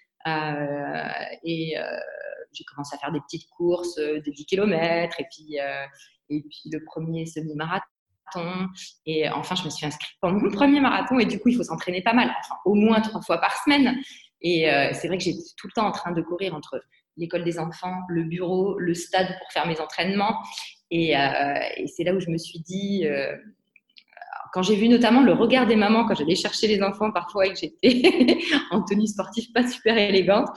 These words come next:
je me suis dit, « Mais c'est dingue, il y a un truc quand même. Elles sont toutes en train de,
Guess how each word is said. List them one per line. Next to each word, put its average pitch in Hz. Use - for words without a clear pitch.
je -
me 170
suis 160
dit, « 170
Mais 147
c'est -
dingue, 196
il -
y -
a 127
un 135
truc 240
quand 165
même. 143
Elles -
sont 156
toutes 277
en 202
train 202
de, 165